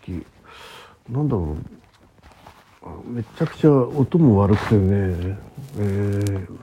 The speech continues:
ミスタッチしまくっちゃったんで、ね、も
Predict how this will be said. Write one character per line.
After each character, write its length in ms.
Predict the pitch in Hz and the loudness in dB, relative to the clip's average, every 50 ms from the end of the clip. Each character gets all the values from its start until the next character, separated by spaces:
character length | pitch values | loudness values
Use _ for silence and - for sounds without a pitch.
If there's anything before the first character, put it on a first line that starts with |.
| - - | -16 -6
ミ 120 | 120 120 110 | -2 -2 -2
ス 120 | - - | -2 -2
タ 100 | - 135 | -4 -4
ッ 440 | 127 - - - 90 87 82 - - | -4 -4 -6 -10 -10 -8 -8 -8 -10
チ 20 | |
し 140 | - - - | -12 -6 -4
ま 140 | 107 107 110 | -2 -2 0
く 120 | 107 - | 0 -2
っ 40 | 123 | -2
ち 140 | 107 - - | -2 -2 -6
ゃ 40 | 95 | -6
っ 40 | 85 | -6
た 140 | - - | -6 -6
ん 100 | 80 85 | -6 -4
で、 180 | 80 76 78 80 - - - - - - - - - - - - - - - - - - - - _ _ _ - | -4 -4 -6 -8 -10 -16 -20 -20 -20 -20 -20 -20 -18 -18 -18 -18 -18 -20 -20 -20 -20 -20 -20 -20 _ _ _ -6
ね、 260 | 98 101 101 95 - - - - - - - - - - - - - | -2 -2 -2 -2 -4 -8 -14 -20 -18 -16 -16 -14 -14 -16 -18 -14 -12
も 240 | 135 120 107 101 | -10 -10 -10 -10